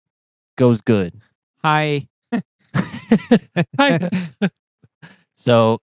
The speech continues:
Speaker 1: that's,
Speaker 2: Yeah.
Speaker 1: that's as far as, like, that type of stuff. And if I
Speaker 2: Right.
Speaker 1: had to pick, like, an alternative to the boob door handles for my real house, it would be access control.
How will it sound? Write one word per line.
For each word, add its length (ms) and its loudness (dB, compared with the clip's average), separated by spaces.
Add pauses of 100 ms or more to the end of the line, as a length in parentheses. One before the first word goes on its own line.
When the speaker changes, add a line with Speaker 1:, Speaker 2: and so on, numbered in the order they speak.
(100)
Speaker 1:
that's, 340 -2
Speaker 2:
Yeah. 80 -18
Speaker 1:
that's 440 -2
as 200 -2
far 280 0
as, 140 -4
like, 360 -6 (1000)
that 200 0
type 220 -6
of 60 -10
stuff. 400 -12 (300)
And 120 -2
if 120 -2
I 80 -2
Speaker 2:
Right. 60 -4
Speaker 1:
had 180 -4
to 60 -6
pick, 280 -6
like, 200 -6
an 100 -8
alternative 680 -6
to 100 -10
the 80 -6
boob 280 -8
door 240 -4
handles 380 -8
for 160 -14
my 140 -10
real 340 -2
house, 500 -4 (1000)
it 60 -12
would 200 -10
be 400 -6 (180)
access 460 -10
control. 500 -16